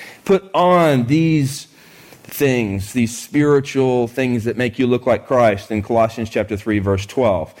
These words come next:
And we know that only will happen once you have received Christ, you've asked God to forgive your sins, understanding that they separate you from God, believing that Christ paid for them on the cross and his resurrection from the dead guarantees you a new life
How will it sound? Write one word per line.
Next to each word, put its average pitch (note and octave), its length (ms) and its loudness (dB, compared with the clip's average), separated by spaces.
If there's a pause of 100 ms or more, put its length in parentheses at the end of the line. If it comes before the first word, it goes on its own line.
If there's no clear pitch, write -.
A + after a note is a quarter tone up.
(140)
And C3 100 2
we C#3+ 60 4
know E3 140 4
that D#3 140 4
only D#3+ 320 2
will C3+ 180 2
happen C3+ 500 -2
once B2 380 -4
you B2+ 300 0 (180)
have A#2+ 240 -2
received D#3 640 -2
Christ, A#2 480 0
you've B2 200 -2
asked C#3 280 -2
God C3+ 160 -2
to B2+ 60 -6
forgive A#2+ 440 -2
your C3 140 0
sins, A#2+ 360 -4
understanding B2+ 480 -2
that A#2 160 -2
they C3 120 0
separate C3 480 -2
you A#2+ 100 -2
from A2+ 180 -4
God, G2+ 280 0 (340)
believing D#3 640 2
that C3 340 -2 (320)
Christ C#3 560 -2
paid F3+ 360 -2
for D#3+ 120 -2
them D3+ 140 0
on D3 80 -2
the C#3+ 80 -2
cross B2 560 -2
and B2+ 100 2
his C3 180 2
resurrection C3+ 580 0
from D3+ 160 -2
the C#3+ 80 2
dead A#2 280 0
guarantees C#3 680 0
you B2+ 480 2 (220)
a G#2+ 120 -2
new G#2+ 200 2
life F#2 440 -2